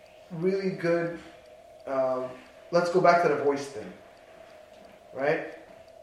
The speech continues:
There's, you know, a deacon that sounds fantastic and really, like, life-changing. When I hear him, it's life-changing.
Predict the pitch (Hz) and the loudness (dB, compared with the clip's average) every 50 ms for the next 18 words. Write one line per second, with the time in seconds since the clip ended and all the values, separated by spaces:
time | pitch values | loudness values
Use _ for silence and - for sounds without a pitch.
0 | - - - - - - 123 139 139 139 135 135 131 - - - - - - - | -20 -20 -20 -20 -20 -14 -10 -8 -8 -8 -8 -10 -10 -12 -14 -16 -16 -18 -18 -18
1 | - - - - - - 143 143 143 139 139 139 139 139 135 143 147 127 120 151 | -20 -20 -20 -20 -16 -14 -8 -4 -2 0 2 2 0 0 -2 -4 -6 -6 -4 -4
2 | 165 165 156 156 151 143 143 139 139 - - - - - - - - - - - | -4 -4 -2 -2 -2 0 0 0 0 -2 -6 -10 -16 -18 -20 -18 -18 -18 -18 -8
3 | - 160 151 151 151 151 151 147 - - - - - - - - - 156 147 151 | 0 2 4 4 4 4 0 -4 -6 -10 -12 -16 -20 -20 -20 -2 2 4 4 4
4 | 147 - - 170 156 160 165 160 160 170 160 160 156 160 151 139 143 147 143 139 | 2 2 6 8 8 8 8 6 2 0 -2 -2 -2 -4 -4 -4 -4 -2 -2 -4
5 | 143 - - - - - 143 147 180 185 190 185 180 175 170 170 165 165 160 160 | -6 -10 -12 -14 -14 -10 -2 4 8 12 12 12 12 12 10 4 4 4 4 4
6 | 156 151 147 147 143 143 143 143 151 175 180 180 175 - - - - 170 170 170 | 6 6 6 6 6 4 2 4 6 8 8 10 8 6 2 0 0 0 0 0
7 | 156 147 120 117 117 120 127 127 135 139 135 135 143 165 180 185 185 190 190 180 | 0 -2 -4 -6 -6 -4 -4 -2 0 -2 -2 -2 0 4 6 8 8 8 6 4
8 | 156 - - - - - - - - - - - - - - 147 156 165 165 160 | 0 -4 -4 -6 -6 -8 -8 -12 -14 -14 -14 -16 -18 -16 -4 2 4 4 6 4
9 | - - - 143 127 - - - - | 2 -4 -4 -6 -6 -8 -10 -12 -14